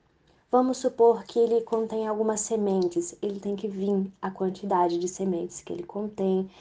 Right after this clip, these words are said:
Dá uma olhada em que parte dessa lista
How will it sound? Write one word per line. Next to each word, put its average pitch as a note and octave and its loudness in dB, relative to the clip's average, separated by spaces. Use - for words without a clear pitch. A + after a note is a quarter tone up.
Dá G#3 6
uma G4+ 8
olhada C4 6
em C4 2
que D4 0
parte C4 2
dessa A3+ 4
lista A3 6